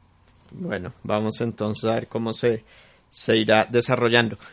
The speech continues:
Y algo para agregar también de esta serie Yankees contra Minnesota, bueno, recordar en los Yankees, Giovanny Urshela, se espera que esté bien ya de, de la, del pequeño susto que se llevó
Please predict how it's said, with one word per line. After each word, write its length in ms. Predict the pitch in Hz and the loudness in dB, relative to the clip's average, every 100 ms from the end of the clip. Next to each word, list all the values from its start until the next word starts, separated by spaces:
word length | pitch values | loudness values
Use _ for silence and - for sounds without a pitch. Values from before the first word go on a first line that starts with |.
| - | 2
Y 120 | 123 | 8
algo 280 | 123 120 135 | 8 8 4
para 180 | 147 143 | 6 6
agregar 380 | 127 113 110 113 | 6 4 4 2
también 380 | 117 123 127 127 | 2 2 4 4
de 60 | |
esta 240 | 127 - 123 | 2 2 2
serie 520 | 131 120 123 123 120 | 4 4 4 4 4
Yankees 460 | 123 120 120 127 - | 4 4 4 -2 -4
contra 260 | 120 113 | -2 -2
Minnesota, 480 | 107 104 101 123 - | -2 -2 -2 0 2
bueno, 260 | 120 131 123 | 4 4 0
recordar 560 | 110 - 95 95 101 | -2 -4 -2 0 2
en 100 | 120 | 2
los 120 | 107 107 | 0 2
Yankees, 520 | 107 110 - 117 - - - | 2 2 0 -4 -6 -16 -6
Giovanny 420 | 113 113 101 107 | 2 6 6 4
Urshela, 440 | 107 - 156 165 - | 0 4 6 4 0
se 160 | - | -2
espera 420 | 107 - 104 104 - | -2 0 2 2 0
que 80 | |
esté 260 | 113 - 104 | -2 0 0
bien 320 | 101 104 104 - - - - | 4 2 0 -4 -20 -20 -2
ya 300 | 113 110 110 | 4 6 8
de, 340 | 110 110 107 - 107 | 6 4 2 -2 -2
de 200 | 110 110 | 2 4
la, 180 | 110 - | 2 2
del 220 | 113 104 | 0 0
pequeño 400 | 107 - 107 107 | -2 0 0 0
susto 440 | - 117 - 113 | 0 -2 -2 -6
que 180 | - 147 | 2 2
se 200 | - 113 | 4 2
llevó 420 | 110 107 104 104 | 4 4 4 2